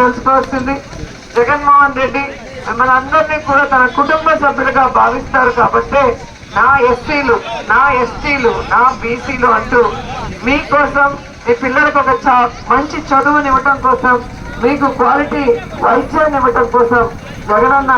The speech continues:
ఎన్ని వేల కోట్లని ఖర్చు పెట్టారో మీ అందరికీ కూడా తెలుసు. మన దగ్గరలోనే ఉంది వంద పడకల ఆసుపత్రి. గతంలో ఎలా ఉండేది? బూత్ బంగ్లా లాగా ఉండేది. ఈ రోజు తిరుపతికి పోనవసరం లేదు,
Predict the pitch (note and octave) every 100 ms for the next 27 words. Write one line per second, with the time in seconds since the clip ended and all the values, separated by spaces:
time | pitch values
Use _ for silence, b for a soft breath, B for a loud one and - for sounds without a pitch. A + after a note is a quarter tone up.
0 | A3+ A#3 B3+ A#3+ G#3+ A#3 C#4 D4 - C5
1 | B3+ A#3+ A#3 A4 D4+ C#4 A#3 A#3 A#3 A3
2 | A3 G#3 G3+ G3 A#3 A#3 G#3 G3+ G3+ F#3
3 | - F3+ E3 - - - G#3 G#3+ A3+ A#3
4 | C#4 C#4 C#4+ C#4 C4+ C4 A#3+ G#3+ - -
5 | - A3+ C4 C#4 C4 B3 B3 A#3 A#3+ -
6 | C#4 B3 A3+ G3+ - - - - A3+ C4+
7 | C4+ C4+ B3+ A#3+ D4 C#4+ - C4 A3 G3+
8 | A3 B3+ A3+ A#3 A3+ A3+ A3 A#3 A#3 A#3
9 | G#3 - - - G#3+ A#3+ C#4 C4 C#4 D4+
10 | - - - - - - - B3 C#4 B3
11 | - C4+ C4+ C#4 C4 B3+ C#4+